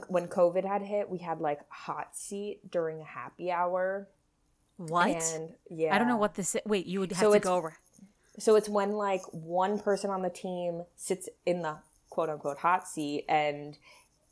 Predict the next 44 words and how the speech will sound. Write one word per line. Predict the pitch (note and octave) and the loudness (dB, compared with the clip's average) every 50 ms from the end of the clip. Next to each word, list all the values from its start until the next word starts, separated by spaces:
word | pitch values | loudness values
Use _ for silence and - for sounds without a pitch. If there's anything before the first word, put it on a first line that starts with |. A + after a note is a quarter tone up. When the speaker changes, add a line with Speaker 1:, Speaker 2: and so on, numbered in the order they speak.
| _ _ - | _ _ 0
Speaker 1:
anyone | - E3+ F3+ F3+ E3+ E3+ | 2 2 2 2 0 0
on | E3 D#3+ | -2 -2
the | D#3 | -4
team | D3+ - E3 D#3 D#3 | -4 -6 -6 -8 -8
can | - D3 | -6 -8
ask | C3 A#2+ A2+ - - | -6 -8 -8 -10 -12
them | - - - | -14 -12 -10
any | - D3+ - | -10 -10 -10
question | - - - - - - - - | -12 -12 -12 -12 -12 -12 -12 -12
they | - - | -10 -10
want, | F#2 F#2+ F2+ F2 D#2+ E2 - - - - - F4+ F#4 F#4+ G#4 G#4+ A4+ | -10 -8 -10 -10 -10 -12 -14 -16 -18 -16 -12 -10 -8 -8 -2 6 10
Speaker 2:
What | A#4+ A#4+ A4+ | 10 10 10
Speaker 1:
which | |
is | G4 F#4 - | 10 4 2
Speaker 2:
the | - F#4+ E4+ D4 C#4 - - | 0 0 0 0 -2 -4 0
Speaker 1:
my | F#3 G3+ E4 F4 F#4 | 4 8 10 10 10
Speaker 2:
fuck? | F#4 G4+ | 10 10
Speaker 1:
biggest | A4 A#3 G#3 A3 G#3 - - | 8 8 6 4 2 0 -2
fear. | - - - - E3+ E3 D#3 D#3 D#3 E3+ A3 D#4+ G4+ - _ _ _ _ _ _ _ - | -12 -8 -4 -2 0 2 4 4 4 4 2 0 -4 -8 _ _ _ _ _ _ _ 6
Um, | F3+ F3 E3+ E3+ E3 E3 E3 E3 E3 D#3+ - _ _ - | 8 8 10 10 8 8 6 4 2 -4 -10 _ _ 0
and | F3 F3+ F3+ | 2 2 4
I | E3 E3 E3 | 4 4 4
was | E3 E3+ F3+ - | 6 4 4 2
stoned | - - - - _ - C#4+ E4+ G#4 G#4 F4+ C4+ G#3+ G3 F3 | 0 -8 -14 0 _ 6 8 8 8 6 6 4 2 2 2
during | - F#3 G#3 A3+ A#3 A#3+ A#3+ B3 A#3+ | 2 4 4 6 6 4 4 2 2
this | A#3 A3 G#3+ A3 G#3+ - - - - - | 0 0 0 0 -2 -4 -10 -12 -12 -4
hot | - - A3 C#4+ D4+ - | 2 4 4 4 2 0
seat, | - - - E3+ D3+ D3 | -8 -8 -4 -2 -2 -2
of | D3+ - - | -2 -4 -2
course. | - - D#4 B3+ D#3 - - - - - - - _ | 0 2 2 4 2 0 -2 -6 -8 -12 -16 -16 _
Speaker 2:
<gasps> | - - - E5+ E5 E5 D#5+ - A#4 F4+ _ _ - | -12 -10 -8 -6 -6 -6 -8 -10 -10 -12 _ _ 2
That | F#4+ F4+ F4 | 4 4 4
is | - F4+ - | 4 2 0
a | F#4+ E4 E4+ D#4 C#4+ | -2 0 2 4 4
nightmare. | D#4 D4 C#4+ D4 C#4+ C4+ B3+ A#3 G3+ G3 | 4 4 4 2 0 0 0 0 0 -2
My | G3 G#3+ A#3+ | -2 -2 -4
coworker's | B3 - - G#3+ G#3 A3+ B3+ B3+ - C#4+ A#3+ - | -4 -2 0 2 4 4 2 2 0 -4 -4 -4
grilling | - - G#3+ F#3+ F3+ F#3+ F3+ F3+ G#3 A3+ A3+ | -6 -6 -6 -4 -2 -2 -2 -2 -2 -2 -2
me | A#3 B3 C4 C4+ C4+ | -2 -2 0 0 -2
while | C4+ A3 G3 F#3 F3+ F3+ | -2 0 0 0 0 0
high. | F3 F3+ E3 E3 F3 F#3+ G#3 | 0 2 2 2 2 2 0
That | G#3+ A3 A3 | -2 -2 -2
is | A3+ G#3 - | -2 -2 0
a, | A#3+ A3+ G#3 | 0 -2 -2